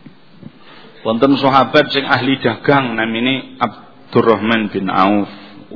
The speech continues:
Ngantos diparingi julukan Tajirullah, pedagange Allah, ngalor ngidul untung. Sugih tiange, masyaallah.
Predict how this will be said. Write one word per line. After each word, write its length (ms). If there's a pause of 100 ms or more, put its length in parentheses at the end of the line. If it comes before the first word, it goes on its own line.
(280)
Ngantos 360
diparingi 520
julukan 760 (680)
Tajirullah, 840 (680)
pedagange 640
Allah, 320 (400)
ngalor 400
ngidul 400
untung. 400 (1700)
Sugih 640
tiange, 380
masyaallah. 680